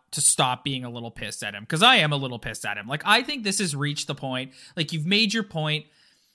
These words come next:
you, you value yourself, we all respect how much you value yourself, but at this point, you're just being ridiculous, and you're, you're holding this team back from reaching even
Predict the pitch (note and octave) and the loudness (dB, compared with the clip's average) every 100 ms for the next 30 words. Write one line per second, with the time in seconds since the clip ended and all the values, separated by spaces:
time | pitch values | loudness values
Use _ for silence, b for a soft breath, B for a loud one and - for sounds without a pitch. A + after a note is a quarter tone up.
0 | _ D3 C#3 C#3+ C3+ B2 D3+ F3 F#3+ F#3 | _ -10 -8 -6 -6 -4 0 2 2 -2
1 | E3+ D#3+ D#3+ D3+ D3 C3 B2+ D#3 G3+ F#3 | -4 -2 0 0 -2 -6 0 2 2 2
2 | E3+ - D3+ D3+ D#3 D3 C#3+ D3+ C3+ B2+ | -2 -2 -4 -4 -6 -4 -4 -6 -4 -4
3 | C3 C3 B2+ - B2+ B2 B2 - A#3+ - | -4 -6 -6 -6 -6 -8 -10 -6 -4 -2
4 | F#3+ F3+ D#3 B2 A#2+ C#3+ C#3+ C#3+ - C#3+ | -2 -2 -2 -4 0 2 2 2 -2 -2
5 | C3 B2+ B2+ - G#2+ - D#3 G3 G#3 - | -2 -4 -6 -8 -8 -6 -2 -2 -4 -8
6 | B B E3 E3 D#3 D#3+ - b b b | B B 2 2 4 0 -2 b b b
7 | b b b D#3 D3+ B2+ - G3 A3 A3 | b b b -6 -6 -6 0 2 4 2
8 | G3 F3+ - - F3 E3 D3 - A#2 C#3+ | 2 0 -4 -4 -4 -4 -4 -2 0 0
9 | G3+ - E3 C#3 C#3 D3 E3 D#3 D3+ D3 | -2 -4 -6 -4 -4 -2 -2 -4 -4 -4
10 | D3 C#3+ | -4 -6